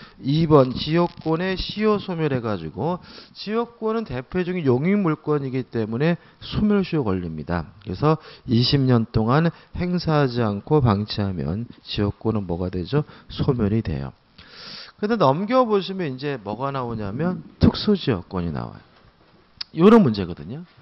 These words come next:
어떤 마을 사람들이 뒷동산에 가서요, 꼴도 베고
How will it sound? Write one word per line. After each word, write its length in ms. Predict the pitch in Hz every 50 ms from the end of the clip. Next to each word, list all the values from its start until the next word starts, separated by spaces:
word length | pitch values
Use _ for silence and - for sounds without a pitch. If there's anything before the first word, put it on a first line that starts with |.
| _ _ _ _ - - - - - - - - - - - - - - - - - - - - _ _ _ _ _
어떤 500 | - 156 185 180 - _ - 254 262 262
마을 560 | 247 190 151 143 151 170 180 190 196 202 196
사람들이 960 | 185 - - 185 196 196 196 190 190 180 151 143 143 147 151 117 127 156 165 - _ - _ _ _ _ _ _ -
뒷동산에 800 | - 156 - _ _ 220 226 220 214 202 180 175 165 156 151
가서요, 520 | 135 117 98 87 82 87 82 107 151 131 107 131 143 - _ _ _ _ _ _ _ _ _ _ _ _ _ _ _ _ _ _ _ _ - - - - _ _ _
꼴도 460 | - 202 233 247 247 226 220 226 220
베고 500 | 180 170 143 127 - 101 87 87 127 156